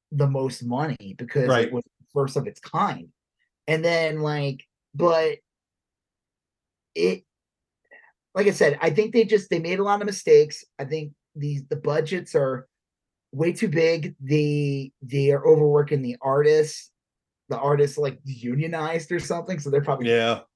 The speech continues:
Speaker 1: and I guarantee you, this is not in the Variety article, but I guarantee you that, like, I, Disney and other studios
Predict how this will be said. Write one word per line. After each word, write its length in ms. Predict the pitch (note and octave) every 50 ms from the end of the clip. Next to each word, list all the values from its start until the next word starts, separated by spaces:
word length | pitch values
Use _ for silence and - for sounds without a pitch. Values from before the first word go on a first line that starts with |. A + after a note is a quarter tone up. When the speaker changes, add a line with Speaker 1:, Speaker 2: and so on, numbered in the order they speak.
| _ -
Speaker 1:
and 240 | A3+ A#3+ A#3 A#3+ B3+
I 80 | D#4+ E4+
guarantee 520 | E4+ G4+ G#4 G#4 A4+ A4+ - C4 C#4 D4+
you, 80 | C#4+ A3+
this 200 | - A3 A#3 A3+
is 100 | G3 F3
not 160 | F#3+ F#3 G3+
in 60 | G#3
the 60 | G3 D#3+
Variety 340 | C#3+ D3 D3 C#3 C3+ C3 B2+
article, 360 | B2+ B2+ C3 C#3 - D#3 D3+
but 160 | D3 D3+ F#3
I 60 | G#3+ A#3+
guarantee 420 | D#4 D#4 C#4+ C#4 - B3 A#3+ C4+
you 120 | D#4+ D4+
that, 280 | A3+ F#3+ F3 E3+ - F3+
like, 300 | F3+ E3+ E3 D#3+ - - _ _ _ _ _ _ _ _ -
I, 140 | F#3 B3 A#3+ - - F#3+ -
Disney 580 | - G#3 A3 A#3+ A#3 B3 B3 A#3+ A#3+ A#3 A3+ A3
and 140 | F#3 F#3+
other 260 | F#3 F#3 G#3 A#3+ D4+ C#4+
studios 760 | - - - F3 D#3 D3 C#3+ C#3 C3+ C#3 D#3 F#3+ F#3+ -